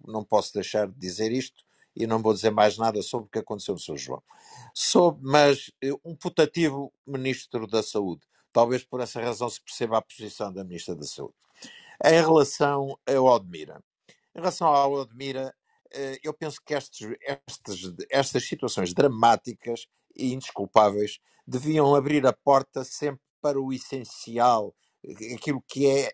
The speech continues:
determinante e que devia estar em cima da mesa. Eh, quando eu fui líder do P S D, eh, reuni um grupo de trabalho que fazia parte de Fernando Negrão,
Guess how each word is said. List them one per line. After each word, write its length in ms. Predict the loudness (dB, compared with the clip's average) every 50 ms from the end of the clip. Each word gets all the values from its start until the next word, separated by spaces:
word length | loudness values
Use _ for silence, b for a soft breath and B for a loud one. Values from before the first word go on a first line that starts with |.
| -10
determinante 800 | -6 -2 -2 -2 2 2 0 0 0 -2 -2 -4 -4 -6 -8 -14
e 20 |
que 120 | -20 -16 -16
devia 220 | -10 -2 -2 -2
estar 360 | -2 0 2 2 4 4 2 0 _ _ _ _ _ _
em 160 | -2 -2 -2
cima 320 | -2 -4 -4 -2 -2 0
da 80 | -2 -2
mesa. 380 | -4 -6 -8 -10 -12 -14 -16 -20 _ _ _ b b b b b b b b b b
Eh, 600 | 2 4 6 6 6 6 6 4 2 0 -4 -8 _ _ _
quando 240 | _ -8 -8 -6 -6
eu 60 | -10
fui 540 | -10 -10 -8 -8 -6 -4 -4 -6 -6 -8 -10 -12 -12 -10 -6 -4
líder 280 | -4 0 2 0 0
do 100 | 0 -8
P 140 | -10 -4 -2
S 240 | -2 -2 -2 -4 -8 _
D, 260 | -2 -2 -2 -2 -6 _ _ _ _ _ _
eh, 480 | -6 -4 -2 0 0 0 -2 -2 -4 -4
reuni 300 | -2 -2 -2 0 0 -2
um 80 | -2 -2
grupo 220 | -4 -6 -6 -8
de 60 | _
trabalho 440 | 0 0 2 4 6 6 6 4 2
que 160 | -4 _ -10
fazia 280 | -10 -8 -8 -4 -6 -6
parte 380 | -4 _ -2 0 0 -2 -6 -10
de 120 | -16 -18 -16
Fernando 340 | -14 -10 -10 -8 -10 -10 -12
Negrão, 760 | -14 -6 -4 0 2 4 4 4 2 0 -2 -6 -8 -10 -12